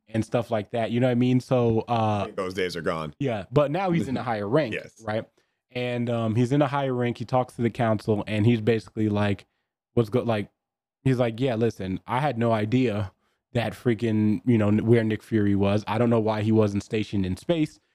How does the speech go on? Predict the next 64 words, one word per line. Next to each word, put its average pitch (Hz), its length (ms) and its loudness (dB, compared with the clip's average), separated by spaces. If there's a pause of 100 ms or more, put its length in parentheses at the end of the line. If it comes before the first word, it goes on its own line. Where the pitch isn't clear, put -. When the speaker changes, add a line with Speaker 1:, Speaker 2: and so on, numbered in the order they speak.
(140)
Speaker 1:
which 113 160 -2
is 107 100 -6
what 110 160 4
we 110 120 2
find 107 300 0
out 101 180 2
also, 117 400 2
where 110 260 2
he's 120 240 2
been 110 260 0
after 101 300 -6
the 98 100 0
blip. 101 340 -2 (400)
Um, 104 400 0
and 117 140 0
then 120 80 2
he's 120 140 -2
like, 120 140 0
"I 147 60 2
don't 143 120 2
know 127 100 2
why 117 160 2
he 107 80 0
wasn't 98 300 0
there." 135 320 -2 (280)
And 113 220 0
then, 113 400 0
uh, 110 240 -2 (160)
<laughs> - 0 -
was 143 240 4
it, 135 160 -4
uh, 110 320 0 (420)
Slovakia? 156 680 0 (140)
Speaker 2:
Um, 80 160 -6
but 78 120 -2
yeah, 92 140 -2
one 98 240 -2
Speaker 1:
Yeah. 104 80 -4
Speaker 2:
of 101 100 -4
'em. 101 280 -4
Speaker 1:
<laughs> 120 120 -10
It 139 80 4
was 135 140 2
basically 151 500 -4
Speaker 2:
<laughs> 143 160 -2
Speaker 1:
like, 139 280 -6 (320)
you 139 100 4
know, 139 140 2
he 147 160 0
was 139 100 -4
just 131 160 -8
like, 127 300 -2
Speaker 2:
If - 100 -20
they 107 160 -4
roll 120 200 0
Speaker 1:
"Hey." 120 80 -2
Speaker 2:
their 113 120 0
eyes 107 240 -4
at 98 80 -6
me 98 120 -2
one 92 200 0
more 123 140 -6
time. 120 240 -6
Speaker 1:
Yeah. 110 240 -6